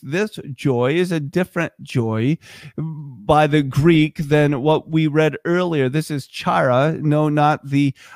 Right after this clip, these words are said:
uh, player from the Boston Bruins, stupid, uh, sports reference. Yes, this is joy, rejoicing, happiness, gladness, the joy received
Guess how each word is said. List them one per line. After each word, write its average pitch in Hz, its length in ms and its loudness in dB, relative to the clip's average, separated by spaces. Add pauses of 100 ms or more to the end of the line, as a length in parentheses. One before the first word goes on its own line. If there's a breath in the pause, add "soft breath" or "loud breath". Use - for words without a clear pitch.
uh, 139 580 2
player 151 420 0
from 143 380 0
the 135 80 -2
Boston 147 420 0
Bruins, 143 500 2
stupid, 135 600 -4
uh, 120 220 -6
sports 156 420 -6
reference. 139 460 -6
Yes, 131 500 -4 (140)
this 190 260 -6
is 160 220 -4 (240 loud breath)
joy, 220 320 6
rejoicing, 185 580 0
happiness, 175 560 -2
gladness, 175 480 -2
the 170 160 0
joy 233 540 2 (540 soft breath)
received 202 1160 -4